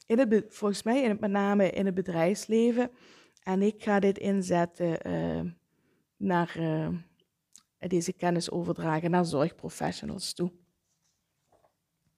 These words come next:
Even kijken, wie is nog meer mijn grote voorbeeld? Eh, Michael Pilarczyk zelf. Ik vertelde net, hè, deze opdracht komt voort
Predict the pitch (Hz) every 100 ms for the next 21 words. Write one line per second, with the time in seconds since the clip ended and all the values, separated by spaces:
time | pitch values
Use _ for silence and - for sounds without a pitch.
0 | _ _ _ _ _ _ - - - -
1 | - _ - _ _ - - - - _
2 | _ _ - 330 349 320 - 226 202 196
3 | 240 311 359 359 - 453 330 220 208 -
4 | 208 196 196 - 185 185 185 175 180 -
5 | - 226 214 208 202 202 196 - _ -
6 | 240 302 285 - 233 220 214 214 185 185
7 | - 165 240 330 - - 208 - 196 220
8 | 208 190 190 170 175 190 220 208 202 196
9 | 190 - 220 185 185 190 - 190 185 -
10 | 208 208 202